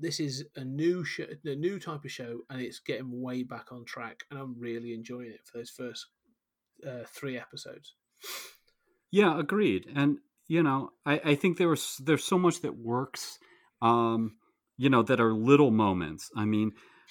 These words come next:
Speaker 2: uh, you know, when Kochanski comes on to, to Lister in the lift, you know, and she's,
Speaker 1: <laughs>
Speaker 2: "God, you're gorgeous," you know. I mean,
Speaker 1: Mm-mm.
Speaker 2: the acting is working, you know, the,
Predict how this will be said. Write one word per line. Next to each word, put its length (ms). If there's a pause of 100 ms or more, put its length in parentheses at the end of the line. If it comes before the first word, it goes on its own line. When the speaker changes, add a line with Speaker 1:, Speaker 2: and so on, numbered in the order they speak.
(160)
Speaker 2:
uh, 320
you 160
know, 120
when 200
Kochanski 760
comes 300
on 280
to, 400
to 260
Lister 420
in 120
the 100
lift, 520
you 140
know, 140
and 120
she's, 240 (180)
Speaker 1:
<laughs> 200
Speaker 2:
"God, 380
you're 280
gorgeous," 720
you 140
know. 180
I 400
mean, 180
Speaker 1:
Mm-mm. 300
Speaker 2:
the 200 (100)
acting 520
is 180
working, 500
you 120
know, 180
the, 200